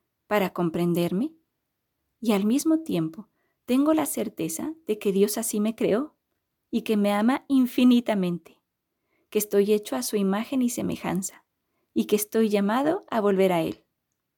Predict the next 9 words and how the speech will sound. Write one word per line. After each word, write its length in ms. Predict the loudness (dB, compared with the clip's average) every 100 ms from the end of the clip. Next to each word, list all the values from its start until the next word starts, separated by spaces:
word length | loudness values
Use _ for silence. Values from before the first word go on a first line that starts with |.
| _ _ _ -6
Entonces 560 | -2 -2 0 0 0
esta 220 | -2 -2 -2
habilidad 460 | 2 2 2 2
de 100 | 0
la 100 | -2
que 140 | -4 -4
hablamos, 500 | 0 2 0 -4 -6
del 200 | -2 -2
autoconocimiento, 1080 | -2 -2 0 0 0 0 2 0 -2 -8